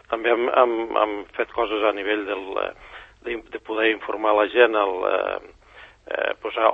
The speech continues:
on està l'autobús en un determinat, no? Per dir, «Bueno, pues, m'hauré d'esperar dos minuts, m'hauré d'esperar deu minuts», no? I això també ho fem des, també des de la pròpia parada de l'autobús, com des del propi telèfon del ciutadà, que ho pot saber per prendre la decisió de si surt en aquell moment del carrer o,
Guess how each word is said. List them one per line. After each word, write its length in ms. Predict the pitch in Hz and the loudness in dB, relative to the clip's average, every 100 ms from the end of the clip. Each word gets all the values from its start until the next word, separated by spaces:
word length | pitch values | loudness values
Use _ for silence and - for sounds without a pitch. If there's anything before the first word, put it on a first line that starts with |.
| 131 | 6
on 160 | 127 | 4
està 180 | 110 - | 4 8
l'autobús 400 | 117 113 113 113 110 | 8 8 0 0 0
en 80 | 110 | 0
un 160 | 107 | -2
determinat, 540 | 107 107 107 98 117 123 | -2 0 0 2 4 4
no? 140 | 110 | 2
Per 120 | 104 95 | -4 -4
dir, 120 | 107 | -4
«Bueno, 220 | 101 101 | -4 -6
pues, 140 | 90 87 90 92 | -8 -8 -4 -4
m'hauré 200 | 95 95 | -2 -2
d'esperar 340 | 98 - 101 104 | -2 -4 0 0
dos 160 | 98 | 0
minuts, 340 | 101 107 131 - | -6 -4 -4 -4
m'hauré 280 | 104 98 95 | -6 -4 -2
d'esperar 340 | 95 - 95 | -4 -4 -4
deu 120 | 95 | -4
minuts», 380 | 92 95 101 - 104 | -6 -12 -14 -14 -12
no? 120 | 113 - - - - | -12 -14 -18 -16 -14
I 60 | |
això 160 | 95 - | -12 -8
també 180 | 104 107 | -4 -4
ho 100 | - | -2
fem 160 | 110 104 | -2 -2
des, 160 | 101 - | -6 -4
també 260 | 107 101 110 | -4 -2 -2
des 140 | 101 | -2
de 80 | 101 | 0
la 140 | 104 | 0
pròpia 300 | 101 104 95 | 0 -2 -4
parada 320 | 98 107 104 104 | -2 0 0 0
de 60 | 101 | 0
l'autobús, 520 | 104 - 127 147 143 | -2 -4 -4 -2 -4
com 140 | 110 101 | -6 -6
des 160 | 92 | -6
del 160 | - 95 - | -6 -6 -4
propi 280 | 107 101 120 | -4 -4 -4
telèfon 440 | - 104 95 - | 0 0 0 -6
del 140 | 104 95 | -10 -8
ciutadà, 380 | 113 110 107 107 | -4 2 4 2
que 80 | |
ho 60 | 113 | -2
pot 160 | 98 - | -6 -6
saber 380 | 107 - 92 92 | -6 -4 -6 -4
per 160 | - | -6
prendre 280 | - 104 95 | -6 -10 -6
la 120 | 98 | -6
decisió 500 | 95 95 104 101 101 - - - - - | -6 -10 -12 -10 -10 -12 -18 -18 -20 -12
de 80 | 101 | -10
si 100 | - 110 | -8 -8
surt 160 | 113 | -6
en 120 | 107 107 | -4 -4
aquell 220 | 104 107 | -4 -6
moment 340 | 107 110 120 | 0 2 2
del 180 | 113 107 | 2 0
carrer 300 | 117 107 127 | 0 4 4
o, 100 | 117 | 4